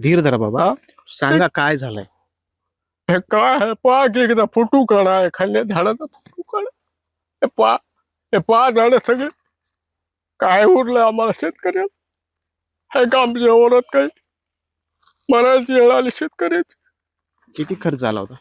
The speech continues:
Speaker 2: याला दीड, दोन लाख रुपये खर्च आला.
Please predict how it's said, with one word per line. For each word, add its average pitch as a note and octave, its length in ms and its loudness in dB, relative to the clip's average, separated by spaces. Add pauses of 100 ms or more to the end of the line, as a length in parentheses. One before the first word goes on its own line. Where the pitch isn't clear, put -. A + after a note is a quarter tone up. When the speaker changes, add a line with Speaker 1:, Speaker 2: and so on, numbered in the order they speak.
(200)
Speaker 2:
याला F3+ 200 2
दीड, G#3+ 340 0
दोन B3 320 2
लाख A#3 260 0
रुपये A#3+ 260 0
खर्च G3+ 240 -2
आला. A3+ 300 2